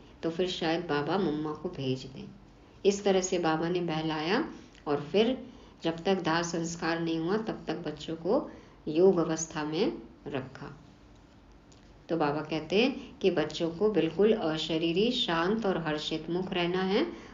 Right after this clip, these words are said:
रोने से कोई पार्ट बदल नहीं जाएगा किसी का भी।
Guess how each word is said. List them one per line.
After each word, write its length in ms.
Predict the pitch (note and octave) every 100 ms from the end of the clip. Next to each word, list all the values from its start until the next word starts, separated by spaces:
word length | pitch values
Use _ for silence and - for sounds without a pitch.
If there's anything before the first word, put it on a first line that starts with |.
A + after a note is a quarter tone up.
| -
रोने 340 | D#3 E3+ F#3 F3+
से 280 | - G#3+ F4 - - -
कोई 100 | F3+
पार्ट 300 | F3 E3 E3+
बदल 360 | F3 D#3+ F3 E3+
नहीं 180 | G3
जाएगा 360 | G3+ D#3 C#3 C#3+ C#3+
किसी 300 | D#3+ - C#3+
का 200 | C3 B2+
भी। 160 | C#3+